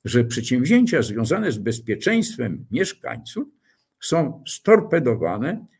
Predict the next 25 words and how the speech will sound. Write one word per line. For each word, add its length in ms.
przez 300
tego 260
typu 640
działania 840
organizacji 920
stojące 420
na 80
straży 440
ochrony 300
środowiska, 880
tak, 160
ze 280
szkodą 640
dla 420
mieszkańców, 640
tak 240
jak 240
to 280
po 80
części 420
też 180
się 180
stało 380
w 80
Kotlinie 520